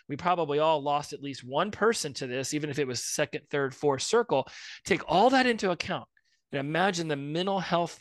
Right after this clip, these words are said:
that we're now gonna be dealing with for the rest of this decade and on and on and on. We're not even gonna know what this did to a seven-year-old until they're twenty-seven, because they won't even know how to articulate it. So I don't know how this has changed the world.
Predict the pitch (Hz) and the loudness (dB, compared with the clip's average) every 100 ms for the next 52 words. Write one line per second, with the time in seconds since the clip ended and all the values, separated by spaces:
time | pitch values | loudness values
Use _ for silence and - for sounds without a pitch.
0 | 147 135 123 151 160 147 147 147 135 127 | -6 -4 2 4 4 4 2 2 -2 -4
1 | 117 147 156 143 120 117 113 - 131 117 | -2 -2 -2 -2 -2 -2 -4 -4 -4 0
2 | 123 143 - 147 131 127 135 123 143 143 | 0 0 2 0 0 -4 -4 -2 -2 0
3 | 127 117 131 131 135 151 147 123 - - | -2 -2 -4 -4 2 2 2 -2 -12 -18
4 | - - 143 147 175 156 143 160 120 - | -18 -8 0 2 2 2 2 0 -2 -12
5 | - 156 190 208 170 147 139 143 151 143 | -6 0 2 2 0 -4 -2 0 2 0
6 | 143 123 135 117 123 117 151 135 131 123 | -2 -8 -8 -6 -6 -2 0 0 -4 -4
7 | 123 123 120 135 131 120 - 143 127 - | -4 -4 -4 -2 -2 -4 -4 -4 0 2
8 | 147 131 110 - - - 135 135 151 180 | 2 0 -8 -14 -18 -8 -4 0 2 2
9 | 165 135 127 131 131 131 120 123 - - | 0 -2 -4 -2 0 -2 -2 -4 -4 -4
10 | - 117 117 120 - - - - - 113 | -4 -6 -8 -10 -16 -16 -16 -2 2 6
11 | 170 240 165 127 147 156 190 202 - 214 | 6 6 4 2 4 4 2 0 0 -2
12 | 208 - 196 208 208 202 | -2 -2 0 2 2 0